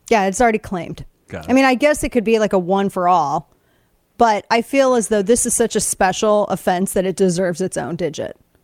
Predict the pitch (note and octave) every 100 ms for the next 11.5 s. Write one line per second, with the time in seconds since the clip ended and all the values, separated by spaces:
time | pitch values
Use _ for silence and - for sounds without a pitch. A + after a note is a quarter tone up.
0 | _ _ _ _ _ - B2 D#3 F#3 D3+
1 | C3 A#2+ C3 - B2+ C3+ A#2+ A#2 A2 A#2+
2 | A2 G#2 A#2 A#2 - G#2+ A2+ A#2+ - B2
3 | B2+ B2+ A2+ A2 - C3+ C3+ B2 A#2+ A#2+
4 | A#2 B2+ B2 A2+ G#2 F#2 A#2 B2+ - D3+
5 | D3+ D3+ - A2+ B2 A#2 A2 - A2+ A2
6 | A#2+ B2 B2+ C3 B2+ C3 B2 A2+ A#2 A#2+
7 | A#2+ C3+ - _ - D4+ D4 C#4+ - -
8 | B3 - G#2+ B2 C3 D3+ G#2+ G#2+ G3+ -
9 | _ _ _ _ - C3 D#3+ D#3 A#2 A#2+
10 | A#2+ A#2+ G2+ G2+ F#2+ G2+ G#2+ G#2 G#2+ F#2
11 | F#2+ F#2 E2+ E2+ E2+